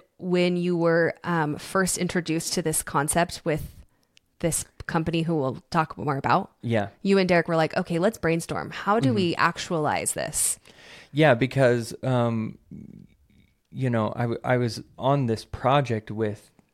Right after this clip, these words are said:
Speaker 2: with the founder and C E O of Operation Underground Railroad,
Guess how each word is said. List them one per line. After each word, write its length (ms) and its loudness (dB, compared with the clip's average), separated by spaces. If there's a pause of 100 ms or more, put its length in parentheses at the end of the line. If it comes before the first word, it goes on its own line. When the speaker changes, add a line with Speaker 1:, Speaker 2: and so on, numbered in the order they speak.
(160)
Speaker 2:
with 460 -4 (380)
the 360 -2
founder 520 -2
and 140 -6
C 360 -6
E 60 0
O 400 -2
of 420 -6
Operation 540 -6
Underground 360 -8
Railroad, 420 -4